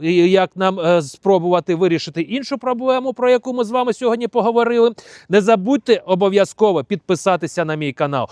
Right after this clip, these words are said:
Це дуже-дуже важливо. Знаєте, дуже важливо підтримувати українське. Українцям, ну, якщо українці не будуть підтримувати, то хто ще нас підтримає? <laughs> Ну, от скажіть, будь ласка,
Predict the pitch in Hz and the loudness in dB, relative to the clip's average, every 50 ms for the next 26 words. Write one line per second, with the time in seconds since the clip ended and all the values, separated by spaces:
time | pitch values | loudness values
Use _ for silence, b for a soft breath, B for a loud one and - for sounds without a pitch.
0 | B B B B - 208 196 170 233 311 302 311 277 180 240 240 196 220 190 196 | B B B B 0 0 0 2 2 2 2 2 0 2 2 2 2 4 2 2
1 | 185 156 165 175 165 139 113 98 92 95 120 175 220 262 269 - - 143 107 110 | 0 0 0 0 0 0 -2 -6 -12 -8 -2 0 0 2 0 0 -4 -6 -6 0
2 | 135 247 320 269 240 214 196 202 180 156 170 240 302 302 277 190 - - 175 139 | 2 2 2 4 2 2 2 2 0 0 0 -2 0 0 0 0 0 -2 -4 0
3 | - 196 254 285 285 254 214 180 156 - 156 143 - - 190 - - 190 190 185 | 0 0 0 0 0 0 0 0 -2 -4 -6 -10 -8 -8 -8 -4 0 0 2 2
4 | 208 226 208 170 - - - 123 - - 156 - 262 302 339 349 339 254 - 269 | 0 0 -4 -6 -8 -12 -16 -16 -12 -10 -4 0 0 2 2 0 -2 -2 -2 -4
5 | 294 339 349 339 311 320 - - - 330 247 254 226 277 285 302 302 277 202 - | -2 0 0 0 0 -2 -4 -4 -4 -4 -4 -4 -2 0 0 0 0 -2 -4 -4
6 | 247 226 214 202 220 202 - - 208 175 - 214 208 190 160 143 127 117 - - | -4 -4 -2 0 0 -2 -2 -4 -6 -2 0 0 0 2 2 0 -2 -2 -4 -10
7 | b b b b b b b - 190 160 - - - 311 320 294 175 131 - - | b b b b b b b -4 -4 -4 -4 -4 0 2 2 2 0 -2 -12 -8
8 | - 214 254 294 285 220 165 180 214 233 226 - - - - 202 156 - 214 214 | -4 -2 0 0 0 0 0 0 2 2 0 -2 -4 -8 -8 -4 0 2 2 2
9 | 202 170 151 127 113 120 135 - 220 190 185 - 277 240 202 170 - - 208 202 | 2 2 0 0 -2 -2 0 -2 0 0 2 2 2 2 2 0 0 2 2 2
10 | 208 202 156 143 165 151 156 147 131 113 - - | 2 2 0 0 0 2 2 0 0 0 -6 -14